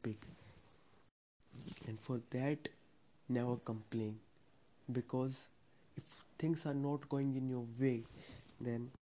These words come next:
it's not a bad thing. It's actually a good thing. It simply means our biggest teacher, our life, is trying to teach us something very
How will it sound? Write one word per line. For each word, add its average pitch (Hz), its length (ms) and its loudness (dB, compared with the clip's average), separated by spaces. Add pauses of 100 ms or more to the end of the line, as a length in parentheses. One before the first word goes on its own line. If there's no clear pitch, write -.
(120)
it's - 160 -2
not 156 220 2
a 143 100 2 (160)
bad 120 340 0
thing. 110 140 -2 (400)
It's 151 280 0
actually 160 440 0
a 139 120 -2 (100)
good 123 140 -2 (180)
thing. 113 140 -4 (440)
It 131 80 -6 (240)
simply 160 400 4
means 127 440 2
our 135 140 0 (160)
biggest 147 360 2
teacher, 110 340 -4 (340)
our 131 180 0 (200)
life, 113 400 -2
is 123 160 -6 (140)
trying 143 240 2
to 147 140 2 (140)
teach 123 300 0
us - 260 -4 (280)
something 135 440 -2
very 131 320 2